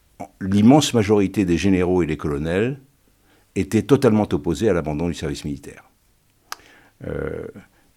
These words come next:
après, c'était plus variable. Et puis chez les jeunes, par contre, il y avait une, une prédisposition, euh,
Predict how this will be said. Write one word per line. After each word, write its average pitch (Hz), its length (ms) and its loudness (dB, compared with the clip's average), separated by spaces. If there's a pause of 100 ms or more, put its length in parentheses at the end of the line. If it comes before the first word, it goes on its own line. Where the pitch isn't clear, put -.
(120)
après, 123 360 2
c'était - 280 -4
plus 95 180 -4
variable. 98 640 0 (400)
Et 98 40 -4
puis 98 160 -6
chez 117 160 2
les 95 100 2
jeunes, 139 260 4
par 98 200 -6
contre, 143 360 -2 (140)
il 95 300 -14
y 80 40 -6
avait 80 220 -2
une, 73 480 -4 (180)
une 69 540 -10 (560)
prédisposition, 78 1300 -6
euh, 67 140 -10